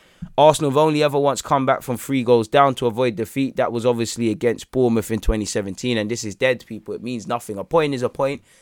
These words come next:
considering at the time we were, we're now ninth, but that's another positive. N-, um, Partey got ninety, we're ninth,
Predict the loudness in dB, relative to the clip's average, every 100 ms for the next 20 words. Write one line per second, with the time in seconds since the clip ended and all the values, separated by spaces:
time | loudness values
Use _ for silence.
0 | _ -6 -2 -2 0 -2 -4 -2 0 0
1 | 0 0 -2 0 0 2 4 2 0 -2
2 | -2 -2 0 0 2 2 0 -2 -4 -4
3 | -10 _ _ -6 -4 -2 -4 -4 4 6
4 | 6 2 0 0 0 0 -2 -8 -8 _
5 | -6 2 2 4 2 0 -4